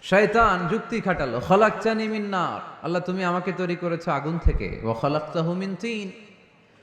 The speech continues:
আদমকে তৈরি করেছো মাটি থেকে। মাটির বৈশিষ্ট্য রেখে দিলেন, নিচে টপাস করে পড়ে, আর আগুন জ্বালিয়ে দিলে উপরে দাউ দাউ করে উপরে উঠে যায়।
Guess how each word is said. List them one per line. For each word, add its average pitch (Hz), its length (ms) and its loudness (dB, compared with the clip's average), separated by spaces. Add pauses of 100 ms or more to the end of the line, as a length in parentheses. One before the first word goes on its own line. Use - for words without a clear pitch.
(240)
আদমকে 180 460 0
তৈরি 196 240 0
করেছো 190 320 -2
মাটি 190 380 0
থেকে। - 360 0 (160)
মাটির 190 400 2
বৈশিষ্ট্য 196 420 0
রেখে 180 260 -2
দিলেন, 190 220 -2
নিচে 202 220 -2
টপাস 175 440 2
করে 151 280 -2
পড়ে, 113 340 -4 (380)
আর 135 100 -2
আগুন 165 360 2
জ্বালিয়ে 175 340 0
দিলে 160 280 -2
উপরে 160 300 -2
দাউ 143 240 2
দাউ 160 240 4
করে 135 240 -2
উপরে 151 300 8
উঠে 120 220 -2
যায়। - 380 -6